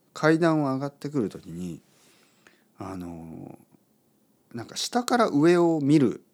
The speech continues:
顔でしょ？もちろん。で、その女の人は若いけど、なんかね、なんていうかな、まあ、綺麗な顔はしてるんですが、綺麗な顔だけど、なんかめちゃめちゃ睨んでくるんですよね。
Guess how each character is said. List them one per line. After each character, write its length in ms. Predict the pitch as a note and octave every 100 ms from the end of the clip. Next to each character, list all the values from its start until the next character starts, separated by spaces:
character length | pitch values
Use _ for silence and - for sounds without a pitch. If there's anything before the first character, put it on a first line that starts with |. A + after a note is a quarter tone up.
| _ _ _ _ -
顔 260 | G#2 G#2
で 100 | G2
し 100 | G2
ょ？ 40 | A#3+ -
も 80 |
ち 120 | E2 -
ろ 80 |
ん。 100 | - - _ _
で、 260 | A2+ G#2 D#2
そ 180 | - D3
の 300 | G#3+ A#3 -
女 380 | F#3 F#3+ F3+ F3
の 160 | D#3+
人 280 | D3+ - G#2+
は 300 | E2+ E2 D2+ -
若 320 | G2+ - A3
い 280 | C#3+ F2+ - _ _
け 120 | F#2+
ど、 160 | F#2 E2+
な 100 | D#3
ん 60 |
か 120 | F3+ D#2+
ね、 220 | E2 - _ _ _ _ _ _
な 80 | -
ん 280 | - - A4
て 100 | -
い 100 | -
う 60 | -
か 180 | - -
な、 180 | - -
ま 80 | -
あ、 40 | -
綺 160 | -
麗 160 | D4 G3
な 120 | G2+
顔 300 | - G#2+ G#2+
は 120 | G#2
し 100 | -
て 120 | - C3
る 120 | C#3
ん 100 | F2+
で 100 | D#2
す 140 | -
が、 320 | - E2 D2+ C#2 _ - - _ _
綺 180 | - C4
麗 160 | C#4+
な 140 | D3+ G2
顔 180 | F#2+ F2+
だ 80 |
け 100 | F2
ど、 60 | E2+
な 100 | G#2
ん 40 |
か 80 | F2+
め 140 | D#2+ G2+
ち 100 | F3
ゃ 20 |
め 80 | F3+
ち 80 |
ゃ 40 | E3
睨 320 | A#2 A2+ C#3
ん 80 | D#3
で 100 | G#2+
く 140 | -
る 60 | E2+
ん 80 | D2
で 60 |
す 80 | -
よ 80 | D2
ね。 160 | F2+